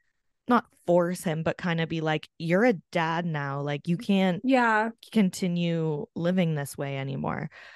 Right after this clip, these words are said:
Speaker 1: Um, so that, like, kinda surprises me, but I thought he was hilarious. He is just, like, so
Speaker 2: He
Speaker 1: stupid.
Speaker 2: is.
Speaker 1: I can't
Speaker 2: Well,
Speaker 1: wait till
Speaker 2: and
Speaker 1: he, like,
Speaker 2: he
Speaker 1: tries to fight Big Ed.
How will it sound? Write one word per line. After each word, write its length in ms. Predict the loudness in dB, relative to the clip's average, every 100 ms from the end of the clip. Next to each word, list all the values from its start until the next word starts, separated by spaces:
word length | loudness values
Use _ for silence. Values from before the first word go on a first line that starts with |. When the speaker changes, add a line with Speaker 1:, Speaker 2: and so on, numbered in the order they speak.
| -20 -4
Speaker 1:
Um, 580 | 2 4 2 0 -2 -6 -2
so 160 | 2
that, 180 | 2 4
like, 180 | 2 0
kinda 220 | -2 -4
surprises 640 | -4 -4 -4 -4 -4 -6
me, 180 | -4 -4
but 380 | 0 0 0 -2 _ _ _ _ -4
I 120 | 2 4
thought 200 | 4 4
he 120 | 4
was 120 | 2
hilarious. 640 | 0 -2 -2 -2 -4 -4 -4
He 100 | -6
is 140 | -6
just, 180 | -8 -8
like, 140 | -8
so 140 | -6 -2
Speaker 2:
He 240 | 0 0
Speaker 1:
stupid. 560 | 0 -2 -2 -4 -4 -2
Speaker 2:
is. 340 | -6 -10 -16 _ _ _ _ _ _ _
Speaker 1:
I 120 | 2
can't 200 | 4 4
Speaker 2:
Well, 200 | 8 8
Speaker 1:
wait 100 | 10
till 80 | 6
Speaker 2:
and 80 | 6
Speaker 1:
he, 120 | 6
like, 180 | 6 6
Speaker 2:
he 40 | 4
Speaker 1:
tries 240 | 0 2
to 120 | -2
fight 320 | -2 -2 -2
Big 200 | -2 -2
Ed. 420 | -2 -4 -4 -6